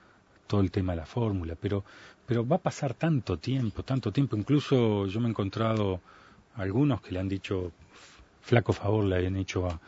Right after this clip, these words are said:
Raúl Sendic, que es una persona bien interesante, un dirigente joven, muy buen administrador, alguien que ha tenido creatividad,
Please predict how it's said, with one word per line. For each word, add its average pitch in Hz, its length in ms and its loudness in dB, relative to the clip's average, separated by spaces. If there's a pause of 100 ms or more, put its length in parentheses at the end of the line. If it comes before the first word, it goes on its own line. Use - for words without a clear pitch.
(160)
Raúl 98 200 2
Sendic, 170 260 2
que 151 80 2
es - 100 0
una 131 120 2
persona 127 400 -2
bien 143 260 6
interesante, 123 640 2 (520)
un 101 60 -6
dirigente 92 420 2
joven, 175 640 6 (120)
muy 120 280 10
buen 101 180 6
administrador, 135 880 2 (380)
alguien 101 260 4
que 98 100 0
ha - 40 0
tenido 95 400 -2
creatividad, 139 840 0